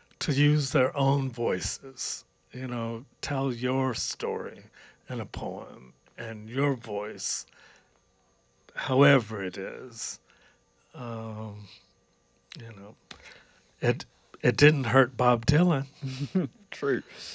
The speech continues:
Speaker 2: Um, for the uninitiated, what's, what is a poet laureate and w-, what is the job of a poet laureate?
Speaker 1: Uh, uh, to,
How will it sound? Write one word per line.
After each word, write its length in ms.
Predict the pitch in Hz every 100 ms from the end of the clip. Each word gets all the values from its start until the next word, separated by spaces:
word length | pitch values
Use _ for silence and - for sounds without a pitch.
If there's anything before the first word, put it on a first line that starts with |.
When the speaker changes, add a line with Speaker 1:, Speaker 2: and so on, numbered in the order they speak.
| - - -
Speaker 2:
Um, 1080 | 208 - - 160 - 240 196 247 208 165 143 - 202 - 196 - 208 -
for 100 | 196
the 120 | 226
uninitiated, 920 | 233 208 196 208 208 160 - 127 98 _ - _
what's, 560 | 127 180 - - - - _ _ _ _ _
what 220 | 147 220
is 180 | 175 139
a 60 | 123
poet 300 | - 113 -
laureate 440 | 110 101 101 - _ _ -
and 460 | 117 113 117 113 - _ _ -
w-, 160 | 117 - 120
what 240 | 139 143
is 240 | 131 123 113
the 200 | 117 117
job 320 | 120 120 110
of 280 | 117 104 98
a 120 | 78
poet 340 | - 82 -
laureate? 460 | - - - - - - _ _ -
Speaker 1:
Uh, 320 | 156 156 147 - - 185 185 - - 190 -
uh, 540 | 147 147 147 143 135 135 -
to, 1040 | - 151 143 143 139 139 139 139 139 139